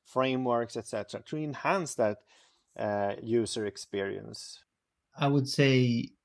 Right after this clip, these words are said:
Speaker 2: when we talk about service portal and the, the service that are provided,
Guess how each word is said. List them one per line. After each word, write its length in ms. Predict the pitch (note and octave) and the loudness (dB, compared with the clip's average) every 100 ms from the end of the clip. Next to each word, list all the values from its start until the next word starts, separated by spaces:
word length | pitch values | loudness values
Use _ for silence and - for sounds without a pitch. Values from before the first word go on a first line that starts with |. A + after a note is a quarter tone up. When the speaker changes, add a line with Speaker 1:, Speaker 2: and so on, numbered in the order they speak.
| _ _ _ E3 | _ _ _ -2
Speaker 2:
when 140 | B2+ | 2
we 80 | B2 | 2
talk 300 | - B2+ B2+ | 2 2 2
about 340 | G#2+ A2 G#2 | 0 0 0
service 420 | - - G#2 G2+ | -4 0 0 0
portal 760 | - - A2 G#2 - G2+ G2 - | -4 -2 0 0 0 0 0 -2
and 440 | A2 G#2 G2 F#2+ - _ - | -2 0 0 0 -6 _ -6
the, 380 | G2+ F#2+ F#2 - _ _ _ _ _ _ _ _ _ _ _ - | -4 -2 -6 -10 _ _ _ _ _ _ _ _ _ _ _ -10
the 80 | - | -8
service 960 | - - C3 B2+ G#2+ G#2 - - - - _ _ _ - | -4 2 4 4 2 -2 -2 -8 -12 -18 _ _ _ -2
that 320 | G#2+ G#2 - - - | 0 0 -4 -20 -10
are 240 | A2 G#2 G2+ | -4 -2 -4
provided, 880 | - A2 C#3+ D#3+ G#2 E2 - - | -4 -2 2 2 2 -2 -6 -10